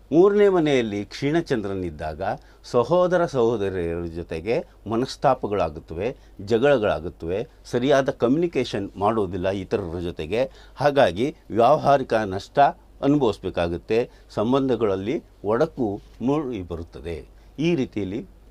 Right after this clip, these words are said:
ಮೂರನೇ ಮನೆಯಲ್ಲಿ ಚಂದ್ರ ಫಲಗಳನ್ನು ಕೊಡ್ತಾನೆ. ಇನ್ನು ನಾಲ್ಕನೇ ಮನೆಯಲ್ಲಿ ಚಂದ್ರನಿದ್ದರೆ, ನಾಲ್ಕನೇ ಮನೆ ತಾ-, ಸೂಚಿಸೋದು ತಾಯಿ, ಕೃಷಿ,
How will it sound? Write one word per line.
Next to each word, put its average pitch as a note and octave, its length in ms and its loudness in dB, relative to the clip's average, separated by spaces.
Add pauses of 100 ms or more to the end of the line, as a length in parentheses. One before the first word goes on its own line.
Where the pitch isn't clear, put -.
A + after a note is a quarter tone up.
(120)
ಮೂರನೇ D#3+ 260 2
ಮನೆಯಲ್ಲಿ G#2 440 -2
ಚಂದ್ರ F#2 340 -6 (640)
ಫಲಗಳನ್ನು F#2+ 680 -4
ಕೊಡ್ತಾನೆ. D#2+ 440 -10 (400)
ಇನ್ನು G3+ 260 4
ನಾಲ್ಕನೇ E3+ 540 4
ಮನೆಯಲ್ಲಿ C#3 440 2
ಚಂದ್ರನಿದ್ದರೆ, F2+ 720 -6 (920)
ನಾಲ್ಕನೇ D#3+ 400 0
ಮನೆ C#3+ 200 2
ತಾ-, A2 340 2 (840)
ಸೂಚಿಸೋದು C#3 520 -2
ತಾಯಿ, F2 480 -4 (880)
ಕೃಷಿ, A2 460 -4